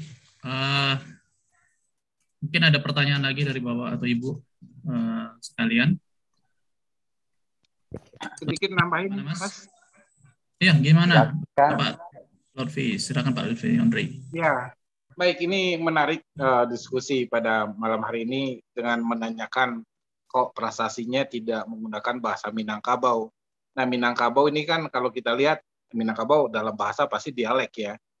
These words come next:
Speaker 2: Tentunya, eh, saya sudah, eh, catatkan di kolom chat tadi bahwa bahasa yang digunakan oleh satu kerajaan itu terkait dengan komunikasi dengan seluruh wilayahnya.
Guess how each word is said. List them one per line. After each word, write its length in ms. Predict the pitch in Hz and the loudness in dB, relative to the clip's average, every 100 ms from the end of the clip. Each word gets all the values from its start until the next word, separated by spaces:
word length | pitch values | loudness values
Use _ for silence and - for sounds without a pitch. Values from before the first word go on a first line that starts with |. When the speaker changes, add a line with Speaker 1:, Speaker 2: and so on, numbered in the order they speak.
| _ _ _ | _ _ _
Speaker 2:
Tentunya, 800 | 123 117 123 127 151 147 131 120 | -8 -4 -4 0 2 2 0 -4
eh, 340 | - 117 113 | -12 -10 -8
saya 200 | - 131 | -2 -4
sudah, 160 | 113 107 | -2 -6
eh, 400 | - 104 107 107 95 _ | -6 -8 -4 -4 -8 _
catatkan 420 | 110 - 107 113 | -10 -8 -8 -6
di 160 | 110 104 | -6 -8
kolom 240 | 104 104 | -8 -10
chat 160 | 110 117 | -10 -12
tadi 280 | 104 - 123 | -14 -10 -8
bahwa 400 | 107 104 101 98 - _ _ | -4 -4 -6 -10 -20 _ _
bahasa 960 | - 107 107 110 - - 175 165 160 127 117 | -4 -2 0 -4 -6 2 6 6 4 0 -6
yang 160 | 107 | -8
digunakan 640 | 113 117 113 113 - 117 113 | -8 -8 -4 -4 -4 -4 -4
oleh 160 | 110 | -6
satu 320 | 107 110 - | -8 -8 -10
kerajaan 720 | - 107 104 - 107 104 151 160 | -10 -8 -8 -6 -8 -4 -4 -4
itu 160 | 135 151 | -8 -14
terkait 320 | - 117 123 | -14 -4 -4
dengan 240 | 135 127 135 | -2 -4 -4
komunikasi 880 | - 127 123 117 - - - 175 | -4 -4 -4 -4 -6 -8 -4 -4
dengan 240 | 143 123 127 | -2 -2 -2
seluruh 400 | 135 120 113 117 | -4 -6 -6 -6
wilayahnya. 720 | 110 107 104 104 120 113 101 | -6 -4 -6 -6 -6 -6 -8